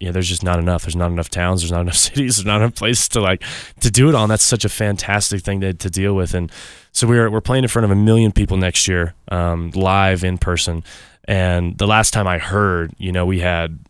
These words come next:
we had almost double that amount of people already on the pre-sale list. So, I mean, thinking about our entire, our season already being sold out before we're ev-, before we're months away from even starting is, is something <laughs> pretty insane to think about. <laughs> Like,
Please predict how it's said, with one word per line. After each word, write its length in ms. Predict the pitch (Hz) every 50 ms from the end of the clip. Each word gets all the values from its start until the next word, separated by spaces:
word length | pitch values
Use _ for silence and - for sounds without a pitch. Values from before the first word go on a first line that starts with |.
| _ - -
we 140 | - 95 92
had 320 | 90 90 85 85 80 85 - - -
almost 480 | - 101 92 90 90 87 - - 92 92
double 300 | - 92 90 85 87 85
that 140 | 87 85 82
amount 200 | 85 87 87 85
of 60 | 82
people 260 | - - - - 87 82
already 280 | 82 90 87 90 90
on 100 | 87 85
the 80 | 85 82
pre-sale 380 | - 90 87 - - 87 80
list. 200 | 80 80 80 -
So, 100 | - 87
I 20 | 85
mean, 200 | 85 85 85 82 - - - - - - _ _ -
thinking 200 | 117 98 107 98
about 160 | 90 90 87
our 100 | 85 82
entire, 560 | 82 82 - - 90 90 87 87 85 85 - -
our 60 | - -
season 360 | - - 110 101 87 90 85
already 180 | 82 82 82 82
being 220 | 82 87 82 80
sold 260 | - - 87 82 80
out 180 | 82 82 82 -
before 300 | - - - 95 90 85
we're 200 | 80 85 82 82
ev-, 180 | 80 - - - - -
before 280 | - 82 - 92 90
we're 100 | 78 80
months 380 | 78 85 87 90 87 87 - -
away 180 | 85 82 85 80
from 180 | - 85 80
even 140 | 80 76 76
starting 400 | - - - 85 85 80 80 78
is, 100 | 78 - - - -
is 80 | -
something 320 | - - - - - - 107
<laughs> 60 | -
pretty 260 | - - - - - - 135
insane 380 | - - - - 107 95 92 87
to 60 | 87
think 220 | - - 87 82 -
about. 300 | 80 85 82 82 101 - -
<laughs> 100 | 147 - - - - - - - - -
Like, 340 | 160 127 - - 147 -